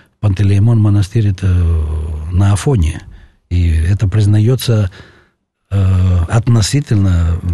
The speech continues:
И у меня есть такой вопрос, но что такое украинцы, которые там, это что, из Донбасса? Это украинцы?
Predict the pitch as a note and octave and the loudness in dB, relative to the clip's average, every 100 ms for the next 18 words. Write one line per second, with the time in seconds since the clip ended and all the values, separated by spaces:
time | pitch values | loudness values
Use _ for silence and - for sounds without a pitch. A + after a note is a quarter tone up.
0 | E2+ E2+ D#2+ E2 E2 A2 G#2+ C3 A#2+ E2+ | -2 -2 -2 -2 0 2 4 2 0 -4
1 | F#2 G2 G2 A2+ - G2 B2 A2 G#2+ A2+ | -4 -2 0 0 0 -2 0 0 0 0
2 | G#2+ G2 G#2+ F#2+ E2 E2 - B2 A#2+ A#2 | 0 0 0 0 0 -2 -2 -2 0 0
3 | G2 F#2 G2+ G#2 A2+ - D#2+ F#2 E2+ F2 | 0 0 0 0 0 -2 -6 -4 -2 -2
4 | D#2+ E2 F2+ F#2 G2+ F#2+ E2+ F#2 G2+ G#2+ | 0 0 0 0 -2 -2 0 0 0 0
5 | G#2+ C#2+ - _ _ - G2+ F#2 A2 C3 | -2 -6 -12 _ _ -6 -4 0 0 0
6 | C#3+ F2+ | -2 -4